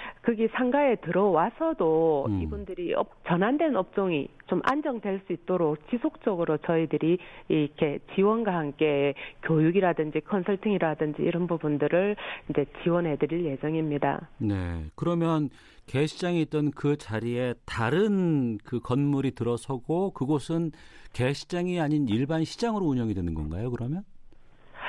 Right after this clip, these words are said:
Speaker 1: 예, 저희들이 이제 주차장이 들어오게 되고요.
Speaker 2: 예.
Speaker 1: 이제 구포시장이 또 전-, 전국의 최대 규모의 전통 재래시장입니다.
Speaker 2: 네.
Speaker 1: 근데 이제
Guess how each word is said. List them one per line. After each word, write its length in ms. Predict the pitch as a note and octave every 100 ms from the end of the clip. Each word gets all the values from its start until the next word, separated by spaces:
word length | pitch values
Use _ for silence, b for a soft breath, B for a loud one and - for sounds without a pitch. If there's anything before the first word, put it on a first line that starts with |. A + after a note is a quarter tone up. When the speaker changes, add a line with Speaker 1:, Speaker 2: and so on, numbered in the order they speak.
| B -
Speaker 1:
예, 360 | A3+ A3+ F#3+ F3 - -
저희들이 420 | A3+ G3+ G3+ F#3
이제 160 | E3 E3 -
주차장이 580 | F#3 - C#4+ D#4+ D#4+ A#3
들어오게 500 | F#3 D#3+ E3 E3 D#3+
되고요. 640 | D#3+ D#3 D3+ D3 D#3 F#3+
Speaker 2:
예. 200 | A2 F2
Speaker 1:
이제 120 | C#2 E2+
구포시장이 1300 | - F3+ - D#4 E4+ E4 F#3+ F3 F3 F3 E3 D#3 D3+ -
또 120 | F3
전-, 400 | - G#3+ G3+ - -
전국의 540 | A#3+ B3 G#3+ F#3 F3+ -
최대 220 | G3+ G3+
규모의 520 | G#3 A#3 A#3 G3+ E3+ D#3
전통 380 | E3 D3+ G#3+ A#3
재래시장입니다. 1080 | E3+ C#3+ F#3+ G#3 G#3 G3 D#3+ D3+ D3 D3 D3
Speaker 2:
네. 100 | G2+
Speaker 1:
근데 460 | E2+ F2 C3+ G#3+ A3
이제 200 | G3